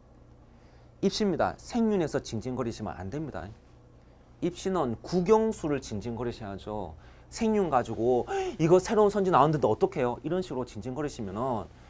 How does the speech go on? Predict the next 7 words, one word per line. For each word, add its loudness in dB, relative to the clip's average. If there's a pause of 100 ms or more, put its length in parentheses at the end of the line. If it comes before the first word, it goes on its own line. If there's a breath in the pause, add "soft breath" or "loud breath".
(680 soft breath)
생윤은 2
성공할지 -2
모르겠지만 -6 (140)
님들 -2
입시는 -8
안 -8
좋아요. -6